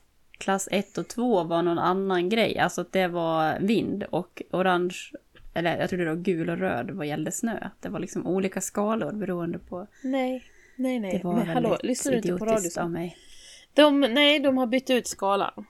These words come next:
Speaker 2: Varför vet jag inte. Men säkert nog inte att det ska vara internationellt gångbart eller något.
Speaker 1: De har säkert gjort en utredning på sjuhundratusen timmar också för att, eh, komma
Speaker 2: Ja,
Speaker 1: fram
Speaker 2: ja.
Speaker 1: till det.
Speaker 2: Ja,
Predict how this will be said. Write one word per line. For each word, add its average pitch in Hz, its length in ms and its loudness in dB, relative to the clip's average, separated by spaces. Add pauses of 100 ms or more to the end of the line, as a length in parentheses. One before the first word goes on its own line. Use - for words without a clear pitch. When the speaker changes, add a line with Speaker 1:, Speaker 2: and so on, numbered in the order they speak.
(140)
Speaker 2:
Varför 226 420 4
vet - 160 -8
jag - 100 -12
inte. - 280 -12
Men - 120 -6
säkert 190 260 -2
nog 160 100 -4
inte 160 260 -10
att 170 80 -6
det - 40 -14
ska - 140 -6
vara 165 80 0
internationellt 175 680 -8
gångbart 170 520 -6
eller 151 120 -10
något. - 240 -20 (640)
Speaker 1:
De 247 60 0
har 233 80 4
säkert 208 260 2
gjort 202 120 0
en 196 80 0
utredning 190 520 0
på 185 140 -4 (220)
sjuhundratusen 190 680 0
timmar 196 340 2
också 190 220 -4
för 202 100 2
att, 196 200 0 (520)
eh, 180 220 0
komma 208 160 4
Speaker 2:
Ja, 190 60 4
Speaker 1:
fram 247 180 8
Speaker 2:
ja. - 80 -2
Speaker 1:
till - 80 -2
det. 175 200 6 (160)
Speaker 2:
Ja, 233 240 2